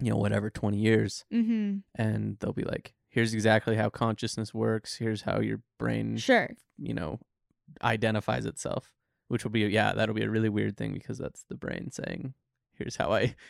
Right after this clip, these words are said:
Speaker 2: Here's how
Speaker 1: here's
Speaker 2: I
Speaker 1: how I
Speaker 2: work.
Speaker 1: do it." <laughs>
Speaker 2: Yeah, it's super interesting. And I think I would like to understand why my brain does what it does or why it thinks what it does.
Speaker 1: Yeah.
Speaker 2: But at the same time, I don't think you're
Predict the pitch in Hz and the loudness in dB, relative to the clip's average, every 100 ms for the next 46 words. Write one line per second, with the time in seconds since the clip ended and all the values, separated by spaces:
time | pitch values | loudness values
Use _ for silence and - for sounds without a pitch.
0 | - - - - 175 143 156 139 131 127 | -16 -10 -10 4 4 8 10 10 10 8
1 | 131 127 - 165 - - _ _ - 349 | 6 6 6 2 -2 -18 _ _ 4 6
2 | 370 262 - - 302 311 427 - 240 269 | 8 6 4 2 2 4 4 4 0 -2
3 | - 208 190 185 180 _ 277 277 285 285 | -4 -4 -4 -6 -12 _ 6 8 8 6
4 | 277 285 339 330 339 285 262 240 233 - | 2 4 4 4 4 2 2 2 2 -2
5 | - - 269 - 302 311 330 - 311 302 | -6 0 0 0 -2 0 -2 -2 -4 -2
6 | 330 349 359 - _ _ _ _ _ _ | -2 -4 -6 -10 _ _ _ _ _ _
7 | _ _ - 233 233 254 247 220 226 226 | _ _ 0 4 4 4 2 4 2 2
8 | 214 214 220 226 226 208 202 214 208 196 | 2 0 0 0 0 0 0 0 0 0
9 | 190 - 202 196 - 233 240 247 262 262 | 0 -2 -6 -6 -4 -2 -2 2 2 2
10 | 294 294 - - - 85 - _ _ _ | 0 -4 -10 -8 -6 -4 -6 _ _ _
11 | _ _ 262 262 233 277 262 247 269 - | _ _ 2 4 2 0 2 2 0 -2
12 | 220 214 262 254 220 208 208 247 226 233 | -2 0 2 2 2 0 0 0 0 -2